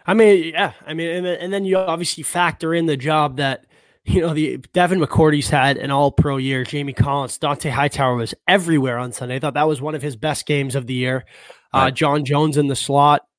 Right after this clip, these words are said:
Speaker 1: And then obviously you factor in guys like Pat Chong and Jason McCourty, J C Jackson too. I mean, they, I think he's got the low, one of the lowest passer ratings allowed for opposing quarterbacks, top three in the league, if that.
Speaker 2: Yeah,
Speaker 1: I
Speaker 2: they're
Speaker 1: mean,
Speaker 2: all,
Speaker 1: he's
Speaker 2: they're
Speaker 1: been,
Speaker 2: all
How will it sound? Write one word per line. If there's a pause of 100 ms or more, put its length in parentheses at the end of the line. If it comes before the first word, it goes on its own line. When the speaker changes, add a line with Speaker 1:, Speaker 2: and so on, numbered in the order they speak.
(120)
Speaker 1:
And
then
obviously
you
factor
in
guys
like
Pat
Chong
and (320)
Jason
McCourty,
J
C
Jackson
too.
I
mean,
they, (240)
I
think
he's
got
the
low,
one
of
the
lowest
passer
ratings (420)
allowed
for
opposing
quarterbacks, (160)
top
three
in
the
league,
if
that.
Speaker 2:
Yeah,
Speaker 1:
I
Speaker 2:
they're
Speaker 1:
mean,
Speaker 2:
all,
Speaker 1:
he's
Speaker 2:
they're
Speaker 1:
been,
Speaker 2:
all